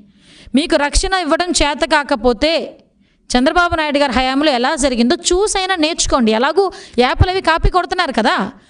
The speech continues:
ఆయన అడ్మినిస్ట్రేషన్ కూడా కాపీ కొట్టైనా కొంచెం నేర్చుకుంటే,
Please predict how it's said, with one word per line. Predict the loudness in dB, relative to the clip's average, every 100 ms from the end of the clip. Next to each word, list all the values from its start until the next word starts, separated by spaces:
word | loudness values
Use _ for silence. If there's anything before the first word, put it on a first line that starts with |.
| _ -4
ఆయన | 0
అడ్మినిస్ట్రేషన్ | 0 2 2 0 0 -2 0
కూడా | -2 0
కాపీ | 0 2 0
కొట్టైనా | 0 -2 -2 -2
కొంచెం | -4 -2 -2
నేర్చుకుంటే, | 0 0 -2 -2